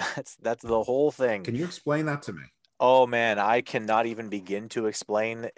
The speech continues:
Speaker 1: like, any of this. So there's a <laughs> disqualification, and then, okay, there's a disqualification, and then when we come back from break, it's a tag match, and you're like, "Okay, somebody made it a tag match, right?"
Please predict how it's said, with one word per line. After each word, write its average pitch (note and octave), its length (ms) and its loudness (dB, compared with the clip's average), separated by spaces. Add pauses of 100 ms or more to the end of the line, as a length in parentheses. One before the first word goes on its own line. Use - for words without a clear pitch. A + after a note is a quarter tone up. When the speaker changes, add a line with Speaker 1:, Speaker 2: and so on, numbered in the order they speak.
(120)
Speaker 1:
like, A2 380 -6
any A#2 320 -4
of F2 120 -8
this. E2+ 280 -10
So A2 240 -2
there's A2+ 240 -6
a - 100 -6
<laughs> F3 60 2
disqualification, A#2 1120 0 (440)
and G#2+ 220 -4
then, A#2+ 340 2 (100)
okay, C3 240 0
there's A2 140 0
a A#2 60 -6
disqualification, C#3+ 960 0
and A#2 120 -10
then C#3 140 0
when C3+ 140 -2
we B2 100 -6
come D#3 300 -4
back D3+ 280 4
from C#3 220 -8
break, A2+ 380 2 (340)
it's C3 220 -4
a A#2 40 -2
tag D#3 380 2
match, F2+ 480 -6 (100)
and A2 120 -10
you're A2+ 100 0
like, G#2+ 300 2 (480)
"Okay, A2 400 0 (120)
somebody B2+ 360 -4
made A#2+ 180 0
it A#2+ 100 -8
a B2 60 -6
tag F#2+ 300 -2
match, - 420 -10 (140)
right?" G#2 200 -4